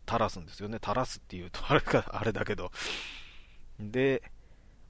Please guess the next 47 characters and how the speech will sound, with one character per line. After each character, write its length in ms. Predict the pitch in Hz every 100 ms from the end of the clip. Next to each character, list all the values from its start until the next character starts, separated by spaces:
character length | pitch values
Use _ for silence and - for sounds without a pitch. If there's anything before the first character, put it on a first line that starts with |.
| -
重 240 | 110 113
り 120 | 110
と 200 | 107 107
こ 380 | 101 101 98 98
う、 20 |
そ 120 | 98 101
う、 20 |
疑 120 | 98
似 180 | 101 107
餌 120 | 104
つ 40 | -
け 100 | 98
た 80 |
や 60 | 92
つ 80 | -
で 100 | 95
ポ 140 | 95
チ 100 | 92
ャ 80 | 98
ン 40 |
っ 20 | 98
て 100 | 90
や 80 |
っ 40 | 90 - -
て、 380 | - 147 113 80 - - - - - - - -
で、 340 | 135 147 143
な 140 | 131
ん 100 | 131
か、 460 | 117 110 98 92 - - - - - -
ガ 140 | - 90
ッ 40 | - - - -
タ 120 | 98
ン、 260 | 95 90 90
ガ 140 | 90
ッ 40 | 98 -
タ 120 | 107
ン 40 |
っ 20 |
て 80 | 95
ど-、 160 | 87 95
な 160 | 98
ん 20 | 98
か 100 | 90
動 220 | 90 107
か 160 | 110
し 160 | 101 -
て 320 | - 90 87